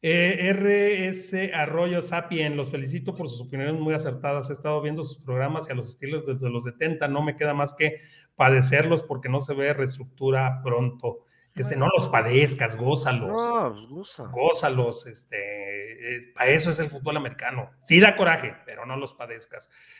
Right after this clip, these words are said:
Speaker 1: J C Laberinto, si se retira Big Ben y queda Mason de titular, igual podríamos ir por un quarterback en el draft. En este año no.
Speaker 2: No.
Speaker 1: Este, para que sea backup de Mason, porque Haskins no puede dar una mala sorpresa en cualquier momento, creo.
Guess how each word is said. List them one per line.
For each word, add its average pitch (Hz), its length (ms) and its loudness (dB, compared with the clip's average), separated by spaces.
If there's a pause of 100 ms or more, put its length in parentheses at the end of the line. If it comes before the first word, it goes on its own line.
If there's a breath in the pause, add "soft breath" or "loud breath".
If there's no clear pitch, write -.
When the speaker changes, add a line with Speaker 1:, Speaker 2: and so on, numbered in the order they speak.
(180 loud breath)
Speaker 1:
J 170 340 0
C 175 200 0
Laberinto, 160 540 0
si 135 160 -6
se 135 100 0
retira 135 300 2
Big 160 220 -2
Ben 170 280 6
y 160 120 -4
queda 165 500 2
Mason 156 600 -4
de 143 120 0
titular, 151 600 -2
igual 147 360 -4
podríamos 160 460 -4
ir 151 140 -14
por 151 120 -4
un 160 180 -6
quarterback 165 420 0
en 131 80 -2
el 127 100 2
draft. 143 320 0
En 156 160 4
este 156 300 2
año 151 180 2
no. 135 320 -4 (360 soft breath)
Speaker 2:
No. 151 60 2
Speaker 1:
Este, 135 380 0
para 131 280 2
que 131 80 -4
sea 147 220 2
backup 156 400 -2
de 156 60 2
Mason, 151 440 -2
porque 131 380 -6
Haskins 151 340 -2
no 156 140 -4
puede 151 160 0
dar 156 220 0
una 151 160 -2
mala 147 200 0
sorpresa 139 400 -8
en 147 60 -16
cualquier 131 300 -10
momento, 127 440 -6
creo. 120 260 -10